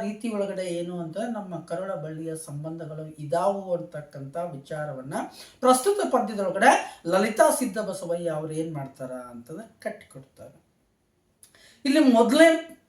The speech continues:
ಪದ್ಯವನ್ನ ಏನು ಅಂತಂದ್ರೆ ನಾವು ಗಮನಿಸೋಣ. ಮುದುಕಿಗೆ ಭಯ, ಪೋನು ಜನಗುಟ್ಟುತ್ತಿದೆ, ಎಡಬಿಡದೆ ಎತ್ತಿಕೊಳ್ಳಲೋ ಬೇಡವೋ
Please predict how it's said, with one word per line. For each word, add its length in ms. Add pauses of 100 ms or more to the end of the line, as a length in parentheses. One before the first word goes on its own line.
(180)
ಪದ್ಯವನ್ನ 520 (120)
ಏನು 280
ಅಂತಂದ್ರೆ 340
ನಾವು 260
ಗಮನಿಸೋಣ. 640 (1400)
ಮುದುಕಿಗೆ 1040 (100)
ಭಯ, 280 (880)
ಪೋನು 760
ಜನಗುಟ್ಟುತ್ತಿದೆ, 1200 (460)
ಎಡಬಿಡದೆ 1000 (420)
ಎತ್ತಿಕೊಳ್ಳಲೋ 960
ಬೇಡವೋ 880